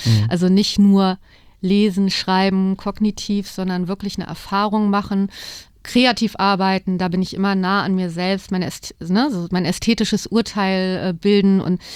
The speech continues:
Speaker 2: dafür kann ich meinen Ausdruck finden, meine Stimme, eine Art sozusagen, mich,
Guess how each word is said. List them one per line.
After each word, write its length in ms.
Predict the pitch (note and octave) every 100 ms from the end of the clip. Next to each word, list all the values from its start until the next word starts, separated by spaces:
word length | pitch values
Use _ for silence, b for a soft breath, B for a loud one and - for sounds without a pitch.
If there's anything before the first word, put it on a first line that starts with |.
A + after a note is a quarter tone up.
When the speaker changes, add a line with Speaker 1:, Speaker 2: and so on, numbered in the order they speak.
| B F3 F#3+
Speaker 2:
dafür 280 | F#3+ - -
kann 180 | A3+
ich 120 | A3 G#3+
meinen 240 | G#3 G#3
Ausdruck 480 | G3 A#3+ - G3 -
finden, 320 | G#3 G3 G#3
meine 240 | G3 G3
Stimme, 380 | F#3+ - G#3+ G#3
eine 200 | F#3+ F#3+
Art 280 | F#3 F#3+ G3
sozusagen, 540 | G3 - F#3 F#3+ F#3+
mich, 280 | F#3+ - -